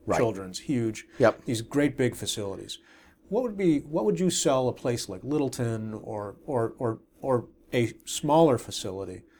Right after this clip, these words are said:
Speaker 2: uh, maybe a, a community hospital?
Speaker 1: Right.
Speaker 2: What would be the benefit of going there instead?
Speaker 1: Yeah, I thi-, I think part of,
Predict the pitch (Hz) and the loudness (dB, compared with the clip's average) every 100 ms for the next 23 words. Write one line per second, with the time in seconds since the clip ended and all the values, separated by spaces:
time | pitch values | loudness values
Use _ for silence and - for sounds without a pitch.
0 | _ _ _ 120 101 107 113 110 107 117 | _ _ _ -12 -8 -4 -2 -2 -4 -10
1 | - 120 139 120 98 92 - - - 90 | -6 -2 0 -2 -4 -10 -12 -12 -10 -2
2 | 85 - 123 151 147 127 120 113 107 98 | -2 -2 -2 -2 -2 -4 -4 -6 -8 -10
3 | 101 95 98 90 - 277 302 190 - 214 | -10 -10 -10 -10 -2 8 10 10 8 8
4 | 165 226 214 - _ _ - 180 165 123 | 8 8 0 -8 _ _ 2 6 8 6